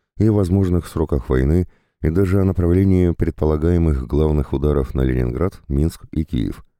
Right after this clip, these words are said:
Филипп Голиков регулярно делал доклады,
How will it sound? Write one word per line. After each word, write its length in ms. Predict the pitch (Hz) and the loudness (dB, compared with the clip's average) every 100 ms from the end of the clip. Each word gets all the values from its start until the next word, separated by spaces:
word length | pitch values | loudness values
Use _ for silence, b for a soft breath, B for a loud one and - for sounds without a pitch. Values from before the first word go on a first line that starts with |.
| _ _ _ _ _ _ - | _ _ _ _ _ _ -4
Филипп 240 | 120 120 | -2 0
Голиков 540 | 87 117 120 117 107 - | 2 2 2 0 -2 -2
регулярно 680 | 85 78 78 87 98 90 87 | 0 2 4 2 2 2 0
делал 360 | - 78 78 71 | 0 0 2 2
доклады, 540 | 67 - 104 87 58 | 0 0 -2 0 -2